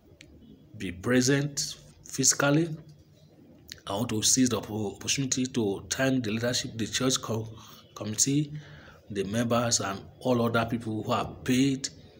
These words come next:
condolences. I want to thank you for the visitation.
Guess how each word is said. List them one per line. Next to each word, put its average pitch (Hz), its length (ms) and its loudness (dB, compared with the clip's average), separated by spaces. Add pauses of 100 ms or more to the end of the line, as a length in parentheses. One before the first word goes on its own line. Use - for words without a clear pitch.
(1080)
condolences. - 880 0 (760)
I 95 60 -6
want 107 120 -2
to 98 140 -2
thank 113 360 0
you 110 80 -2
for 95 220 -2
the 90 140 -4
visitation. 123 720 2